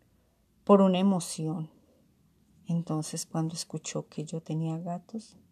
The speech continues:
y como esa persona también, y también los gus-, le gustó los gatos, no, ya, se enamoró de mí. Y todo lo que yo diga a partir de este momento, lo dará por cierto, lo dará por hecho, lo dará por real.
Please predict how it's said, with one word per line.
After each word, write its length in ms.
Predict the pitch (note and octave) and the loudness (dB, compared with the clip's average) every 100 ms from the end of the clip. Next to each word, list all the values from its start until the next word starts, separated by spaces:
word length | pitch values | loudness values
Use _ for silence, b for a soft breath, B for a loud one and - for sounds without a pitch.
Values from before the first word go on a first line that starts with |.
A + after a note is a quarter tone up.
| _ | _
y 80 | - | -14
como 320 | E3+ D#3+ D3 | -6 -2 -2
esa 160 | D3+ E3+ | -2 -6
persona 480 | - E3+ - D3+ D#3+ | -8 -8 -6 -6 -6
también, 580 | - D#3+ E3+ E3 F3 G#3 | -6 -6 -6 -6 -10 -10
y 80 | F3 | -8
también 400 | - E3 E3 E3 | -4 -2 0 -2
los 180 | D#3+ - | -4 -6
gus-, 280 | E3+ - - | -10 -10 -8
le 180 | F3 | -6
gustó 320 | D#3+ - - D#3 | -6 -8 -4 -2
los 220 | D#3+ F#3 | -2 -2
gatos, 400 | F#3+ G3+ C#4 - B B B | -2 -2 -8 -12 B B B
no, 260 | A3+ A3 - _ _ _ b b - | 6 6 4 _ _ _ b b -2
ya, 340 | F#3 E3 - - | 2 4 2 -12
se 180 | - | -4
enamoró 360 | F3+ E3+ D#3+ D#3+ | 0 0 0 -2
de 100 | D#3+ | -2
mí. 220 | E3 D#3+ _ _ _ _ _ | -2 -6 _ _ _ _ _
Y 160 | C#4+ A#3+ - | 0 0 2
todo 280 | D#4 C#4+ | 4 6
lo 180 | D#4 D4 | 4 2
que 180 | - A3 | 0 0
yo 200 | G#3 A3 | 2 2
diga 280 | B3+ B3 B3 | 4 6 6
a 60 | |
partir 520 | B3+ B3 - G3+ F#3+ F#3 | 6 -4 -4 -6 -4 0
de 220 | G3+ G#3 | 2 2
este 220 | G#3+ - | 0 0
momento, 600 | A3+ G#3 G#3+ A3 C4 B3+ _ _ _ - | 4 4 4 2 0 -8 _ _ _ 0
lo 100 | F3+ | 4
dará 380 | F3 D#3 D#3 D#3+ | 6 4 -2 -6
por 280 | - E3 | -6 -4
cierto, 500 | - - E3+ F3+ - | -2 0 2 2 0
lo 140 | F3+ D#3+ | -2 0
dará 240 | D3+ D#3+ | 0 -2
por 260 | - D#3 D#3 | -4 -2 2
hecho, 380 | E3+ F3+ - F3+ | 2 0 -4 -2
lo 220 | E3 D#3 | 0 0
dará 260 | D#3 D#3 | 0 -2
por 300 | D3+ - D#3 | -6 -6 -6
real. 260 | D#3 D3 A2 | -4 -4 -4